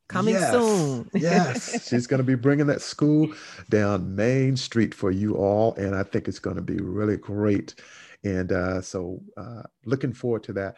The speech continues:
Speaker 2: And, uh, one of the things I wanna say, Monique, is to definitely thank you,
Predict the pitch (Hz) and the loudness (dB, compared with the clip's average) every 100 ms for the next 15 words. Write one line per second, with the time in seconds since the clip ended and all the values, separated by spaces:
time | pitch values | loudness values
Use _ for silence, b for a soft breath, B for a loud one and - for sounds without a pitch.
0 | B B B _ - 107 98 90 98 92 | B B B _ -10 -8 -8 -8 -10 -8
1 | 143 226 151 - 139 123 117 120 107 - | -6 -4 -4 -2 -2 0 -2 -2 -6 -8
2 | 110 104 104 101 101 104 - - 87 107 | -8 -6 -8 -8 -8 -10 -14 -12 -10 -10
3 | - 98 - 107 101 - 95 95 | -8 -12 -10 -10 -10 -8 -6 -6